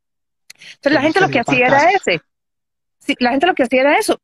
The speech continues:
Speaker 1: Llegaban los dos, el uno a estudiar, el otro a trabajar.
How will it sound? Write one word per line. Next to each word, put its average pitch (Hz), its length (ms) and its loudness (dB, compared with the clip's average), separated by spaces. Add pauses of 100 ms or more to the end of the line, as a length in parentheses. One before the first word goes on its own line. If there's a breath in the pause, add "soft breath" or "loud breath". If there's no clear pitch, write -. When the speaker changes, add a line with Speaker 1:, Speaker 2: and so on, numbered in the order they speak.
Speaker 1:
Llegaban 302 480 0
los 240 160 0
dos, 277 180 -2
el 302 80 2
uno 330 100 2
a - 20 2
estudiar, 254 320 2
el 277 80 2
otro 277 140 0
a - 20 0
trabajar. 214 460 0